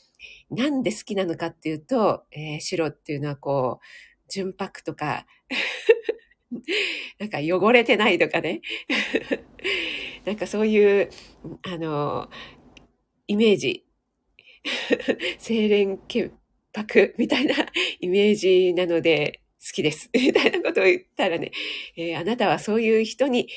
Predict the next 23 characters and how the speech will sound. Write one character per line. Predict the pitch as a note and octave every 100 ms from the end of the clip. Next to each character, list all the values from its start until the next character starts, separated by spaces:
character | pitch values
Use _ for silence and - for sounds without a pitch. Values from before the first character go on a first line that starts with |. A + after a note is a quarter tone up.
| - - -
え | E3 D#3
ー、 |
見 | D#3+
ら | E3 G3+
れ | G#3+
た | G#3+ C#4
い | B3 - _
と | -
い | D#3 D3
う |
深 | D3+ D#3 D#3
層 | G3
心 | E3+ F#3+
理 | D#3 -
が | - -
あ | G3+
る | F#3
ん | E3+
で | F3+
す | -
よ | E3+
っ |
て | E3+ _ E3 D#3